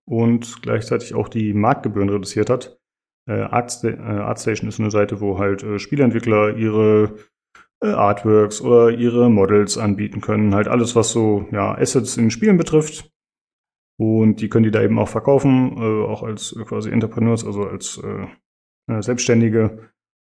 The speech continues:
Und, äh, ja, wie auch beim Epic Games Store hat Epic gesagt, „Okay, wir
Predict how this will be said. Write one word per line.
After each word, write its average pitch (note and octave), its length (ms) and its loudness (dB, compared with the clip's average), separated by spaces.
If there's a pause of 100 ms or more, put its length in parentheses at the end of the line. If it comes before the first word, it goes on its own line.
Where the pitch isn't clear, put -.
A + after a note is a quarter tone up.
(160)
Und, G#2+ 500 0
äh, A2 160 0
ja, B2 240 4
wie B2+ 180 2
auch A#2 140 0
beim A#2 140 2
Epic B2 140 -2
Games C#3+ 240 0
Store B2+ 160 2
hat A#2 120 0
Epic - 160 -16
gesagt, A#2 260 -6
„Okay, A#2+ 360 0
wir A2+ 460 0